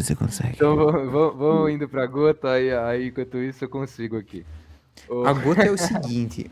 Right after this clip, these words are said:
Speaker 1: eu vou explicar pra quem ainda não tá ligado,
Speaker 2: Explica,
Speaker 1: enquanto
Speaker 2: explica,
Speaker 1: o Tuts que
Speaker 2: explica.
Speaker 1: vai, vai,
Speaker 2: Explica.
Speaker 1: vai, vai no backstage fazer a magia ali. É, você vai entrar no site gotas ponto social.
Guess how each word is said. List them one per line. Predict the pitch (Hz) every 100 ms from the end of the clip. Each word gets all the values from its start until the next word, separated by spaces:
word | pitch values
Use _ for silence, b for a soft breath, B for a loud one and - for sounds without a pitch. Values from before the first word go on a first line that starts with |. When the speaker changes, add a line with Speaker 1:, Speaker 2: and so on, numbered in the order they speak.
| -
Speaker 1:
eu | 110
vou | 107
explicar | 127 - 160 - 120
pra | 117 131 123 117 107
quem | 80 117
ainda | 110 113 110
não | 113
tá | 107 110
ligado, | 123 123 104 113
Speaker 2:
Explica, | 107 -
Speaker 1:
enquanto | 113 - 113
Speaker 2:
explica, | 107 92 120
Speaker 1:
o |
Tuts | 120
que | -
Speaker 2:
explica. | 117 107
Speaker 1:
vai, | 110 107 -
vai, | 120 104 101 104
Speaker 2:
Explica. | 107 107 117 131
Speaker 1:
vai, | 113 101 101 - - - - - - - - - - - - - - -
vai | - -
no | - -
backstage | - - - - - -
fazer | 120 113
a | 113
magia | 117 113 120
ali. | 120 104 - - - B B B B _ B - - -
É, | 117 110 113 113 110 107 110
você | 117 135
vai | 151
entrar | 151 135
no | 143
site | - - 107 101 107
gotas | 101 123 131 135
ponto | - 98 98
social. | - 92 95 -